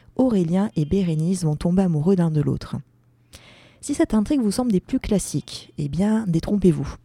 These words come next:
Si vous êtes passionné par les histoires d'amour, ce roman risque de mettre vos nerfs à rude épreuve.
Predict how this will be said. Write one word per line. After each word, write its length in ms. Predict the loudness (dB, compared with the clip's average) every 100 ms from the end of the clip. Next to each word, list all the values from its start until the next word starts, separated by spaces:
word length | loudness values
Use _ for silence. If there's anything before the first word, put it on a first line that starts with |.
| _ _ -20 -20 _ _
Si 140 | -8
vous 220 | 0 4 4
êtes 100 | 4
passionné 420 | 0 2 2 4
par 160 | 2
les 200 | 0 0
histoires 260 | -2 -2 0
d'amour, 520 | 0 0 2 0 -2 -4
ce 140 | 0
roman 300 | 2 2 2
risque 280 | 0 -2 -2
de 100 | 0
mettre 300 | 0 -2 -2
vos 140 | -2
nerfs 360 | 0 0 0 -2
à 80 | -4
rude 240 | 0 2
épreuve. 420 | 2 2 -2 -2